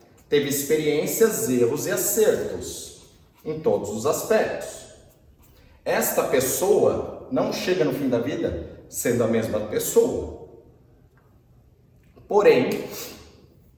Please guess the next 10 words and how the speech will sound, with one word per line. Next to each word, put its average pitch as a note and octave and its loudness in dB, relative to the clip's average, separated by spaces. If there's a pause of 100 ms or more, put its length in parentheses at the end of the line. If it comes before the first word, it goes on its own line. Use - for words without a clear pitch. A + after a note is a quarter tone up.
(360)
essas A3 6
experiências E3+ 0 (200)
é E3 6
o F3 4
que F#3 4
nós F3+ 2
vamos E3+ 6
chamar E3+ 0
de - -6
qualidade F3+ 0